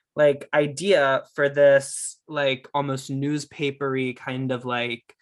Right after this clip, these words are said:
paper mache type thing. And so I started to make that. And so I got a canvas that you would paint on. I'm gonna try to, like, show this in a way. Yeah.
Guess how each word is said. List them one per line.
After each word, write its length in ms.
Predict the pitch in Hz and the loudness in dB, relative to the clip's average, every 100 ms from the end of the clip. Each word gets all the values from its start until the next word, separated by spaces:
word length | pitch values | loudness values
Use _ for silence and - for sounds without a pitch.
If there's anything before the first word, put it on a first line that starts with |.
| _ _ _ | _ _ _
paper 340 | - 160 156 147 | -4 -2 0 -2
mache 1120 | 139 139 - 147 135 135 131 131 131 131 135 _ _ _ - | -2 -4 -6 -2 0 2 2 0 0 -2 -6 _ _ _ -16
type 360 | - 143 135 | -2 -2 -2
thing. 800 | - - 220 247 123 110 120 165 - _ _ _ _ | -6 -6 0 0 0 -4 -10 -12 -16 _ _ _ _
And 180 | 147 147 | -6 -6
so 680 | 139 160 151 147 143 135 - _ _ _ _ _ _ _ | -2 0 2 2 2 -2 -8 _ _ _ _ _ _ _
I 140 | 147 147 | -4 -4
started 400 | - 170 170 151 | 0 0 0 -2
to 120 | 160 | -6
make 360 | 143 147 165 139 | -2 -2 -4 0
that. 280 | 127 123 | 0 2
And 100 | 135 | -2
so 120 | 139 147 | 0 2
I 100 | 139 | 2
got 300 | 147 160 135 | 2 0 -2
a 60 | |
canvas 840 | - - 175 185 190 139 120 131 - | -10 -14 -4 -2 -2 -2 -2 -4 -8
that 160 | 131 | -8
you 80 | 131 | -4
would 140 | 120 - | -4 -6
paint 360 | - 175 175 | -6 -4 -4
on. 500 | 117 110 113 131 170 - _ _ _ _ | -2 -2 -2 -4 -6 -12 _ _ _ _
I'm 80 | 143 | -2
gonna 120 | 151 | -2
try 280 | 131 160 160 | -4 -2 2
to, 80 | 165 | 2
like, 180 | 127 - | 0 -2
show 320 | - 139 135 | -2 0 0
this 280 | 127 131 123 | -2 -4 -10
in 60 | |
a 80 | 127 | -12
way. 600 | 123 113 - - 156 - _ _ _ _ _ _ _ _ _ | -8 -8 -8 -8 -8 -10 _ _ _ _ _ _ _ _ _
Yeah. 280 | - 139 - | 0 0 0